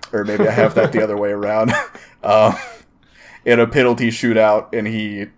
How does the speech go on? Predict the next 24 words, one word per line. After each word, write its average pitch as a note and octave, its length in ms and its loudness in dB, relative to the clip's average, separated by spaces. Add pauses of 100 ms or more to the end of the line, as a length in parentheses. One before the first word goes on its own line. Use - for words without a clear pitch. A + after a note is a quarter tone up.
skies G#2+ 540 0
it G#2 300 -4
and G2+ 560 -6 (200)
gets - 560 -6
charged G#2 420 0
on G#2 140 0
the G2+ 60 -10
field G2+ 420 -6
by G2 220 -4
a F#2+ 160 -8
mob G2+ 280 -4
of G2 120 -14
angry G2 340 -12
fans F#2+ 400 -8
who F#2 280 -12 (300)
break A2 440 -4
his A2 200 -6
fucking G#2 460 -4
leg G2+ 300 -8
<laughs> - 60 -6
with F#3 200 0
a - 20 -10
baseball - 840 -6
bat. G#2+ 280 -10